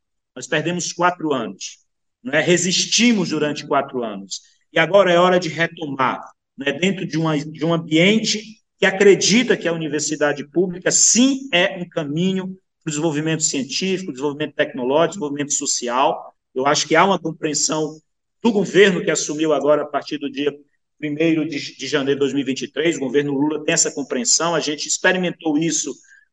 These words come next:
no primeiro governo dele, experimentamos isso, né, no período do, do, do governo Dilma, e a gente acredita que essa retomada se dará. Estamos tendo também a sorte de contarmos aí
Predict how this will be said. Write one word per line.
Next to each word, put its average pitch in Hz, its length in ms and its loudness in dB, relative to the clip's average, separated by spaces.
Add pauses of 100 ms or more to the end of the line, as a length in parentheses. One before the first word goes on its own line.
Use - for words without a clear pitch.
no 127 80 -20
primeiro 160 340 2
governo 135 420 -2
dele, 156 420 2
experimentamos 165 840 -2
isso, 156 420 0 (400)
né, 143 240 2
no 156 140 -4
período 147 360 0
do, 135 300 -8
do, 127 160 -10
do 127 300 -14
governo 127 400 0
Dilma, 160 300 -2
e 160 40 2
a 151 40 2
gente 170 200 0
acredita 165 560 -2
que - 100 0
essa 160 200 2
retomada 165 920 0 (340)
se - 180 0
dará. 147 540 2 (300)
Estamos 175 320 -2
tendo 196 300 0
também 156 320 -2
a 147 80 -2
sorte 160 600 0
de 143 80 -12
contarmos 160 720 0
aí 143 480 0